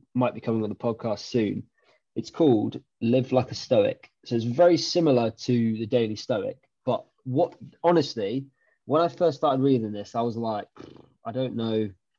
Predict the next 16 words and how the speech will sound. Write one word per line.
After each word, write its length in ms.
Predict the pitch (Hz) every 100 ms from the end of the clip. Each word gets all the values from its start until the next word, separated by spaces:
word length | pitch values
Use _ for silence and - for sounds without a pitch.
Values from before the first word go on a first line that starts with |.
| -
if 120 | 113
this 100 | 127
is 80 | 107
gonna 160 | - 110
be 80 | 110
something 300 | - 110 113
that 80 | 104
I 80 | 113
enjoy." 360 | 107 120 107 - _ _ _ _ _
Essentially, 760 | 117 - 175 - - 117 104 101
it 240 | 131 -
gives 320 | - 151 123 117
you 340 | 117 117 113 -
exercises 840 | 139 - - 135 - 117 110 110 -
to 100 | 104
do 420 | - 120 - 113